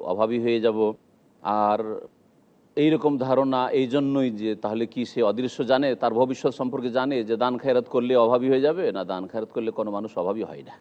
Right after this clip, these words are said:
আল্লাহর সন্তুষ্টির কাজে খরচ করলে, বাপ মাকে দিলে, বিশেষ করে নাবালক ভাই বোনদেরকে মানুষ করলে, আর যারা বড় হয়েছে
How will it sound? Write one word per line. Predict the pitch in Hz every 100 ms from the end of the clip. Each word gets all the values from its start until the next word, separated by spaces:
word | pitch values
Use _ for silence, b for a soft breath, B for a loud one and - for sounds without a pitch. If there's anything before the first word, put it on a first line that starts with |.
| -
আল্লাহর | 101 117
সন্তুষ্টির | 123 131 131 165 - 147
কাজে | 131 110 110
খরচ | - 107 104
করলে, | 107 98 98
বাপ | 95 101 104
মাকে | 110 101 -
দিলে, | 98 98 101 95 - _ _ -
বিশেষ | 95 139 151 151
করে | - 123
নাবালক | 107 101 101 101 95 B _ -
ভাই | 101 101
বোনদেরকে | 113 120 110 107 - 101
মানুষ | 95 101 -
করলে, | - 95 107
আর | 117 117
যারা | 156 135
বড় | 107 98 113
হয়েছে | 131 123 101 -